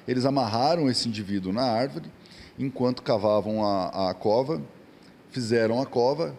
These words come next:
separaram os membros do indivíduo para que a cova, a cova não tivesse que ficar tão grande, né? Pudesse ser compacta, e ali enterraram a vítima. Mas quem teria praticado o furto, segundo as informações, seria a própria vítima.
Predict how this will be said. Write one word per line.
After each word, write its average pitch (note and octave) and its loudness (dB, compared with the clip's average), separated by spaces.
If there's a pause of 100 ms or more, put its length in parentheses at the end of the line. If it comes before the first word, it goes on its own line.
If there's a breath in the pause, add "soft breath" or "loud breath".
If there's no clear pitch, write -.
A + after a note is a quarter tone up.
(140)
separaram A2 2
os G2+ -4
membros G2+ -2
do G2+ -2
indivíduo G#2+ -4
para G2+ -2
que - -6
a G2+ -2
cova, F#2+ -4
a F2+ -8
cova G2+ 0
não F2+ -4 (120)
tivesse F#2+ 0
que - -16
ficar F#2+ -4
tão G#2+ -4
grande, G2 -4
né? A#2+ -8 (680 loud breath)
Pudesse G2+ -2
ser G2+ -4
compacta, A#2 -4 (260 loud breath)
e C3+ 0
ali A#2+ 2
enterraram A#2 2
a A2+ 2
vítima. - -8 (420)
Mas B2+ 0
quem G#3+ -2
teria D#3 0
praticado A#2 0
o - -8
furto, D#3 -2
segundo A2 -2
as G#2+ -4
informações, A2 -4
seria E3+ -2
a - -4
própria D3 -2
vítima. G2 -4